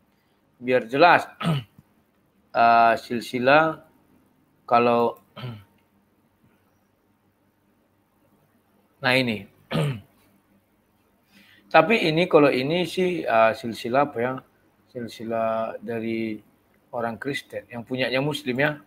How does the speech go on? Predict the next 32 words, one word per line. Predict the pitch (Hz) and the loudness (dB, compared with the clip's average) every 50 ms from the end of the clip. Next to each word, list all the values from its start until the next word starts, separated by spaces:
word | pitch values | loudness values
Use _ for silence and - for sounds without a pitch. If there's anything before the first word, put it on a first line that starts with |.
| _ _ | _ _
<clears throat> | - - 165 151 131 113 | -6 -4 -4 -4 -4 -8
Ini | - 120 120 113 | -10 -10 -10 -10
nih. | 107 98 - _ _ _ _ _ _ _ _ _ _ _ _ _ _ - - | -10 -12 -16 _ _ _ _ _ _ _ _ _ _ _ _ _ _ -12 -8
<clears throat> | 147 139 123 - _ _ _ _ _ _ _ _ _ _ - | -8 -8 -8 -10 _ _ _ _ _ _ _ _ _ _ 4
Kalau | 170 202 240 233 | 6 6 8 10
kalian | 247 233 226 214 | 10 8 10 8
nanti, | 208 202 208 196 - | 6 4 2 0 -4
ah, | - 156 156 160 165 160 156 147 - - | 0 4 6 8 8 8 8 6 4 2
misalnya | 156 147 139 - 165 156 156 156 151 | 0 -4 0 2 2 4 4 4 2
mau | 151 147 147 147 | 2 2 0 -2
protes, | 151 151 147 143 - - | 0 -2 0 0 -2 -4
protes | - - 156 143 143 139 | -4 -4 -4 -4 -4 -2
saja | - 175 170 170 160 | -2 0 0 0 0
ke | 165 147 | -2 -4
sini | 123 - 135 135 151 160 | -6 -6 -6 -4 -4 -4
ya. | 165 165 _ _ _ _ _ _ _ _ | -4 -6 _ _ _ _ _ _ _ _
Ke, | - 135 135 135 135 135 135 135 127 - _ _ _ _ _ _ _ _ _ _ _ _ - | -2 0 2 4 4 4 4 2 0 -4 _ _ _ _ _ _ _ _ _ _ _ _ -6
ah, | - 123 127 127 127 123 123 120 113 - - - - 110 | -2 0 2 4 4 4 4 2 0 -2 -8 -16 -14 -14
ini | 120 123 120 | -12 -12 -12
kayaknya | - - - - 110 110 110 110 | -12 -14 -14 -14 -14 -18 -18 -18
nih. | 107 - _ _ _ _ | -20 -20 _ _ _ _
Sebentar | _ - 127 120 123 117 123 | _ -18 -14 -10 -6 -2 -2
ya. | 143 156 147 - _ _ _ _ _ _ _ _ _ _ _ _ | -2 -2 -4 -10 _ _ _ _ _ _ _ _ _ _ _ _
Bukan. | 120 113 - - - 131 123 117 110 98 95 _ _ _ _ _ _ 127 | -20 -20 -12 -6 -4 -4 -4 -4 -8 -16 _ _ _ _ _ _ _ -16
Ini | 123 120 117 110 | -14 -14 -14 -14
nih. | 107 - _ _ _ _ _ _ _ - | -16 -20 _ _ _ _ _ _ _ -16
Penjelasan. | - 123 117 113 120 120 120 117 - - 123 117 107 101 - _ _ _ _ _ _ _ _ _ _ - _ _ _ _ _ _ _ _ | -14 -12 -8 -6 -4 -2 -2 -4 -4 -4 -6 -6 -6 -8 -18 _ _ _ _ _ _ _ _ _ _ -20 _ _ _ _ _ _ _ _
Streamyardnya | - _ - 120 123 123 127 127 123 - - 139 | -20 _ -8 -6 -4 -2 -2 -2 -2 -2 -4 -6
aku | - 139 | -4 0
bagikan | 131 131 131 127 120 131 127 127 | 0 0 0 0 0 -2 -2 -2
dulu | 127 127 135 | -4 -2 -2
ya. | 139 | -4